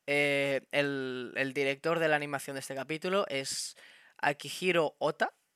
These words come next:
que, que no es el primer capítulo que, que dirige en cuanto a animación de One Piece. De hecho, en Guano ya ha pasado varias veces, y sí que hemos visto un estilo muy similar, pero esta vez lo ha acentuado aún más, entiendo, pues, con motivo de la epicidad de este, de este episodio.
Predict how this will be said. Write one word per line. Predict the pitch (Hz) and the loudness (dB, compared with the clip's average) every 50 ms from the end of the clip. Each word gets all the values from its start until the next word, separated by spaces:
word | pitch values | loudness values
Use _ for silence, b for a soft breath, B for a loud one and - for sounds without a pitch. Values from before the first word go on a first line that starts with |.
| _ b b b b b _ | _ b b b b b _
que, | - 156 151 151 151 151 151 127 - - | 0 2 4 6 6 6 4 4 0 0
que | - 156 | 0 2
no | 165 175 | 2 2
es | 160 196 | 2 2
el | 190 175 | 0 0
primer | - 180 175 170 170 165 160 160 160 156 151 147 | 0 -2 0 2 4 6 6 6 6 6 4 2
capítulo | - 143 139 147 139 139 143 131 | 0 0 0 -2 -2 -2 -2 -2
que, | 127 - 143 139 131 127 127 127 127 127 127 127 120 | -2 -4 -4 -4 -2 -2 -2 -2 -4 -4 -6 -6 -4
que | - 135 127 | -4 -2 -2
dirige | 131 127 131 147 147 - - 202 254 302 - | 0 -2 -2 -2 -4 -4 -4 -6 -6 -8 -10
en | 139 123 | -10 -8
cuanto | 143 135 135 131 131 | -8 -6 -6 -6 -6
a | |
animación | 131 131 127 127 - - 135 135 | -6 -6 -8 -10 -10 -10 -10 -8
de | 135 131 | -6 -6
One | 127 131 127 123 | -6 -6 -8 -6
Piece. | - 160 180 220 - B B B B | -6 -6 -6 -6 -8 B B B B
De | - 151 | -2 0
hecho, | 170 - - | 0 0 0
en | 170 175 160 156 | -4 -6 -4 2
Guano | 165 180 190 196 196 190 196 269 b b b b b b _ | 6 8 8 8 6 4 0 -4 b b b b b b _
ya | - 151 | 2 2
ha | 151 | 2
pasado | 151 160 - 170 156 151 | 2 0 -2 -2 0 2
varias | 151 147 147 139 143 147 | 2 2 2 0 0 2
veces, | 151 170 180 - 175 160 190 - B B B B B B _ | 2 2 4 2 0 -2 -2 -4 B B B B B B _
y | - 165 151 | -4 -2 0
sí | - 185 170 | 0 2 4
que | 202 | 4
hemos | 208 208 208 190 | 6 6 6 6
visto | 175 196 202 - - - 156 143 143 | 6 4 2 2 0 -2 -2 -2 -2
un | 151 160 | -2 -2
estilo | 165 - - 180 165 147 135 | -4 -4 -4 -2 -2 0 -2
muy | 139 143 156 160 165 170 | -2 -4 -4 -2 -2 -2
similar, | - - 185 170 165 160 165 156 190 220 B B B B B B B B | -2 -4 -4 -2 2 4 4 4 4 2 B B B B B B B B
pero | - 151 151 165 | 4 6 6 6
esta | - - 190 | 6 6 6
vez | 180 190 175 156 | 6 6 6 4
lo | 156 | 4
ha | 156 | 2
acentuado | 156 - 175 165 160 147 - 143 143 147 151 170 160 - - | 2 0 -2 -2 -2 -6 -4 0 0 0 2 0 -2 -2 -2
aún | - 135 135 139 143 143 | 0 0 0 0 -2 -2
más, | 139 143 147 139 - - | -2 0 0 0 -2 -6
entiendo, | 143 131 127 - 139 143 151 156 147 | -10 -8 -8 -6 -6 -4 -4 -6 -6
pues, | 147 - - | -8 -12 -12
con | 127 123 | -12 -12
motivo | 127 127 127 - 131 135 135 147 147 | -10 -10 -10 -10 -8 -6 -4 -2 0
de | 139 127 | 0 -2
la | 127 | -2
epicidad | 123 131 131 123 - 131 135 131 | -4 -6 0 2 2 2 2 0
de | 135 139 | 0 -2
este, | 131 - - 139 131 127 123 123 123 127 | -2 -4 -8 -8 -6 -6 -6 -6 -8 -8
de | 123 127 | -10 -12
este | - - 123 | -10 -10 -10
episodio. | 123 131 127 - 160 160 151 131 123 b | -10 -10 -6 -4 -2 -2 -2 -4 -6 b